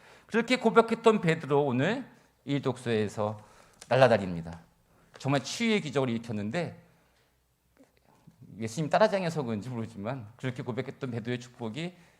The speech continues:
다른 사람들을 살리는 사람으로 바꿔놓습니다. 세 번이나 배반했고 도망갔던 베드로가 오늘 팔 년 동안이나 누워있었던 중풍병자를 치유시켜주고 죽었다고 다 생각했고 장사 지냈던,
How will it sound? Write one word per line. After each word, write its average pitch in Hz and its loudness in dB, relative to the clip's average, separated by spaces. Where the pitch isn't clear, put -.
다른 131 -6
사람들을 120 -6
살리는 190 -6
사람으로 160 -6
바꿔놓습니다. - -16
세 - -4
번이나 165 4
배반했고 139 0
도망갔던 139 2
베드로가 143 -2
오늘 185 -2
팔 226 -2
년 220 2
동안이나 151 4
누워있었던 123 0
중풍병자를 107 -4
치유시켜주고 135 -10
죽었다고 143 -2
다 123 -12
생각했고 117 -12
장사 113 -10
지냈던, 104 -14